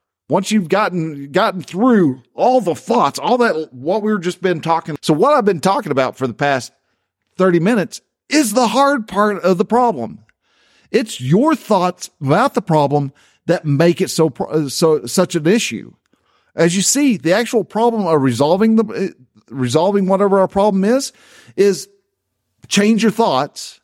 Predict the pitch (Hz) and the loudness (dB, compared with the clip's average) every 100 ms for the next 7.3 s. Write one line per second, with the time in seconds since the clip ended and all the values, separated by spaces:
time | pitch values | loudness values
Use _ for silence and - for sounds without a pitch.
0 | _ _ _ 151 196 202 220 214 208 196 | _ _ _ 0 0 0 0 0 -2 -2
1 | 175 143 175 143 127 - _ _ _ _ | 0 0 2 2 0 -6 _ _ _ _
2 | _ _ _ _ _ _ _ _ - 202 | _ _ _ _ _ _ _ _ 0 0
3 | 214 190 220 226 175 208 247 185 - 160 | 2 0 2 0 2 2 2 0 0 2
4 | 147 127 - 117 120 117 - _ _ 120 | 2 0 0 0 0 -4 -16 _ _ 0
5 | 165 277 240 - 160 156 156 151 143 - | 0 0 -4 -2 0 2 0 -4 -8 -4
6 | 139 139 208 202 196 185 156 135 180 202 | -2 0 0 0 0 0 0 2 2 2
7 | 147 160 | 0 -2